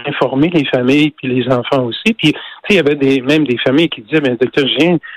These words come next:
tu prends ta retraite, on m'a dit que tu prenais ta retraite. » Je me dis, « Ben non, je vous laisse pas tomber, je vous laisserai jamais tomber, je m'en vais pas à la retraite. » Donc, c'était, c'était, c'était, c'était malsain comme climat, sauf que les familles puis les enfants,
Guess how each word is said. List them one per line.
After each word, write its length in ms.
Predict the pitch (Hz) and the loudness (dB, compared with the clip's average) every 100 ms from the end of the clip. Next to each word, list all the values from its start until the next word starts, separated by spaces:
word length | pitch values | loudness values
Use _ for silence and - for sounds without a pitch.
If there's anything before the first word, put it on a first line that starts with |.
| - | -10
tu 80 | - | -4
prends 180 | 147 147 | 0 0
ta 180 | 143 127 | 2 0
retraite, 320 | 120 - 127 147 | -2 0 0 2
on 60 | |
m'a 140 | 135 127 | 0 0
dit 120 | 160 | 0
que 80 | - | 0
tu 60 | |
prenais 200 | - 143 | 0 0
ta 160 | 151 120 | 0 -2
retraite. » 360 | 117 - 143 139 - | -4 0 0 0 -4
Je 60 | 131 | -4
me 60 | |
dis, « 80 | 117 | -2
Ben 140 | 143 202 | 0 0
non, 280 | 131 180 131 | 2 2 0
je 80 | - | -2
vous 60 | |
laisse 200 | 135 147 | -2 -2
pas 160 | - 196 | -2 -2
tomber, 380 | - 127 117 185 | 0 0 0 0
je 80 | 156 | -2
vous 80 | 120 | -2
laisserai 360 | 127 - 190 | -2 0 2
jamais 240 | 170 165 202 | 4 2 2
tomber, 400 | 139 120 113 160 | -2 -2 0 0
je 60 | - | 2
m'en 100 | 127 | 2
vais 140 | 156 | 0
pas 140 | 160 208 | 0 0
à 40 | |
la 60 | 160 | 0
retraite. » 400 | 123 - 185 185 - - - - | -4 -4 -4 -4 -12 -20 -20 -4
Donc, 120 | 160 - | -4 -2
c'était, 220 | - - | -4 -4
c'était, 260 | - 196 190 - - - - - | -2 -2 -2 -10 -20 -20 -20 -20
c'était, 240 | - 202 - - | -2 -2 -2 -6
c'était 220 | 135 147 | -2 2
malsain 520 | 175 208 185 - 180 | 4 2 0 -2 -2
comme 220 | - 143 117 | 0 -2 -4
climat, 420 | - 123 151 220 - - - - | -10 -2 0 -2 -8 -18 -6 -2
sauf 200 | 208 202 | 0 0
que 100 | - | -2
les 160 | 139 135 | 0 0
familles 460 | - 127 135 180 170 | 0 0 2 0 -2
puis 100 | 131 | 0
les 220 | 123 120 | 0 2
enfants, 380 | 127 120 156 | 0 0 0